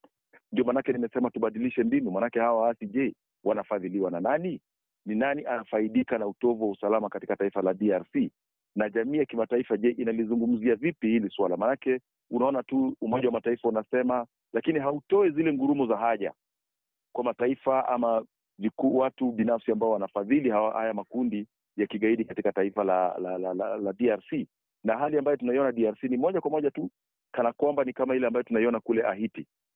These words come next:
vikundi ambavyo vimejitokeza na kukabiliana na serikali ambayo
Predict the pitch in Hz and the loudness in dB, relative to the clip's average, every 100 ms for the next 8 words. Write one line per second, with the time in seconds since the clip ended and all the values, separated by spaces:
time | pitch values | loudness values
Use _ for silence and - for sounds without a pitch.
0 | _ - - 139 247 120 123 113 101 95 | _ -4 -2 0 0 0 -2 -4 -4 -4
1 | 92 98 135 135 135 131 _ _ 104 104 | -4 -2 0 0 -2 -6 _ _ -8 -4
2 | 107 101 113 117 107 - 98 - 113 113 | -4 0 0 0 -4 -6 -8 -4 -6 -4
3 | 113 - _ _ 101 101 110 113 113 110 | -6 -8 _ _ -4 0 2 2 2 0
4 | 110 | -2